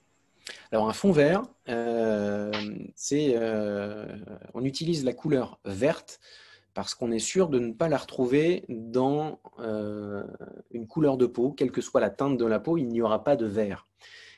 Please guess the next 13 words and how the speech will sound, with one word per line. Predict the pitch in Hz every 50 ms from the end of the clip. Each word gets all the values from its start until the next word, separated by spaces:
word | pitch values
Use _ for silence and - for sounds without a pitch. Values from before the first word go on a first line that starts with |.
| _ _ _
Et | 135 131
donc, | 135 160 156 147
si | 139 - - -
on | 180 170
met | 160 165 156
un | 139 127 120
drap | 117 120 127 135 147 151
vert | 139 131 147 139 131 120
derrière | 113 113 107 101 101 101 104 120 139 131
ou | 117 107 101 101
un | 101 101
mur | 104 117 131 143 147 147 127 104
vert, | 95 104 101 107 131 147